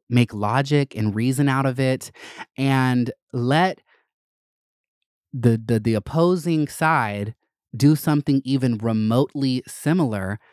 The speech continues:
It's a problem. So Trump literally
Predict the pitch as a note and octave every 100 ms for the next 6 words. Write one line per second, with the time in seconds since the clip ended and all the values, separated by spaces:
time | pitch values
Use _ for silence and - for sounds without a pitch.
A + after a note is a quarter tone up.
0 | _ _ _ _ _ - E3 C3 - C#3
1 | A2 F#2 - - - - - C3 A#2 -
2 | _ _ _ _ _ B2 - F#3+ D#3+ -
3 | C3 C3 C#3 D3 E3 F#3 C#3 A2 F#2